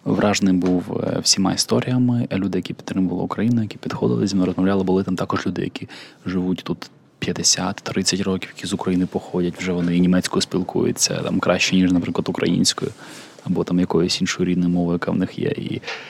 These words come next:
і при цьому підходили, купували мерч, питалися, куди ви поширюєте це все. Ну, і під кінець ти розумієш, що в тебе батарейка сідає.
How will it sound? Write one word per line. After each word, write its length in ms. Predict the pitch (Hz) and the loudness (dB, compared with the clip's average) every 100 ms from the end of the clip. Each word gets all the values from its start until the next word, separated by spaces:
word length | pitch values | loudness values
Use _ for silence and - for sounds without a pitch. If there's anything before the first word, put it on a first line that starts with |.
| - - | -14 -2
і 140 | 98 | -2
при 120 | 95 | 0
цьому 360 | - 98 98 95 | -2 0 2 2
підходили, 480 | - - - 147 135 | -2 -4 0 2 2
купували 440 | - 98 101 92 | -2 -2 0 2
мерч, 320 | 92 113 135 | 2 2 0
питалися, 500 | - - 95 92 - | -4 -4 -2 0 0
куди 240 | - 85 92 | -2 -4 -2
ви 120 | 90 | -2
поширюєте 580 | - - 107 131 123 113 | -2 0 0 0 0 0
це 140 | - | 0
все. 340 | - - 110 | 0 0 -2
Ну, 100 | 107 | -2
і 240 | 98 104 101 101 73 - - - _ _ _ _ - - - - | 0 0 0 -2 -4 -12 -18 -20 _ _ _ _ -20 -20 -20 -18
під 120 | - | -2
кінець 280 | - - - | 4 4 2
ти 120 | - | 2
розумієш, 280 | 101 104 123 | 4 4 2
що 80 | |
в 20 | - | 2
тебе 140 | 110 | 2
батарейка 360 | - - - - | 4 2 0 -2
сідає. 300 | - - | -2 -2